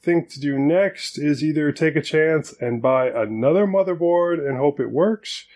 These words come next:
or buy a working laptop, uh, the Dell X P S thirteen ninety-three sixty, and see if I can find any differences between the two boards.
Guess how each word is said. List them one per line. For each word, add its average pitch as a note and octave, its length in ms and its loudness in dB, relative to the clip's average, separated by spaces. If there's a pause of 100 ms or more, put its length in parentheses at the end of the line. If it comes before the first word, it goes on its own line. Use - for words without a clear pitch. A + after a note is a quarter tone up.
(520)
or C#3 240 2
buy D3 360 2
a C3 160 2
working D3+ 480 2
laptop, C#3+ 720 0 (420)
uh, B2+ 240 2
the A#2 400 -2 (680)
Dell C#3+ 240 2
X C3+ 180 -2
P C3+ 240 2
S B2+ 300 2
thirteen B2+ 520 0
ninety-three A2+ 420 0
sixty, A#2 640 -8 (340)
and C3 200 4
see E3 180 -2
if D#3+ 160 -2
I D3 100 0
can C#3 160 -2
find C#3 520 0
any C3+ 200 0
differences C3 640 -2
between A#2 380 -2
the G#2+ 80 -6
two A2+ 180 -6
boards. G#2 640 -2